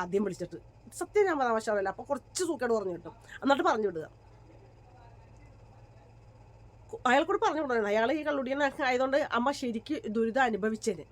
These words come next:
അപ്പോൾ നമ്മൾ ശരിക്കും അനുഭവിച്ചേനെ. ഈ ചെറുക്കൻ്റെ ജീവിതമാണ് ആകെ കലാക്കായി പോയത്. ഇനി ആ ചെറുക്കൻ്റെ ഒരു ജീവിതം എങ്ങനെയൊക്കെ ആകും എന്ന് അറിയത്തില്ല. എന്തായാലും അമ്മയെ കൊന്നെന്നുള്ളൊരു പേരല്ല ചെറുക്കന് വന്നത്. ചെറുക്കൻ്റെ ഭാവി തന്നെ പോയില്ലേ, അതാണ് ഭാവി പോയില്ലേ. പിന്നെ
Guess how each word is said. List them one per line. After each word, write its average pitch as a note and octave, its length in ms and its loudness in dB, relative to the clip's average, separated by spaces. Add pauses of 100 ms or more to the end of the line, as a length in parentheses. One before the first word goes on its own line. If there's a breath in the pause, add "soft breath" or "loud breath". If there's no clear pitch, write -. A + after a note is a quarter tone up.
(1160)
അപ്പോൾ G3+ 160 -4
നമ്മൾ B3+ 160 -2
ശരിക്കും A#3+ 280 -2
അനുഭവിച്ചേനെ. A3 500 0 (520 loud breath)
ഈ G#3+ 100 -8
ചെറുക്കൻ്റെ C4 420 2
ജീവിതമാണ് B3+ 340 0 (160)
ആകെ G3+ 160 2 (160)
കലാക്കായി F#3 420 -6
പോയത്. F3 240 -6 (100)
ഇനി G3+ 140 -6
ആ - 100 -6
ചെറുക്കൻ്റെ G#3+ 300 -4
ഒരു G3+ 120 -10
ജീവിതം G3+ 280 -4 (440 loud breath)
എങ്ങനെയൊക്കെ C4 460 2 (100)
ആകും G#3 280 0
എന്ന് G3+ 160 -2 (120)
അറിയത്തില്ല. F3+ 440 -6
എന്തായാലും G#3+ 340 -2
അമ്മയെ G3+ 220 -4
കൊന്നെന്നുള്ളൊരു G3 500 -6
പേരല്ല F#3+ 300 -6 (120)
ചെറുക്കന് F#3 260 -10
വന്നത്. E3+ 240 -6 (840)
ചെറുക്കൻ്റെ G#3 280 -2
ഭാവി G3+ 280 0
തന്നെ A3+ 200 0
പോയില്ലേ, F3 340 -6 (180)
അതാണ് G3+ 240 -6 (760)
ഭാവി A3+ 260 4
പോയില്ലേ. F3+ 300 -2 (400)
പിന്നെ F#3 180 -2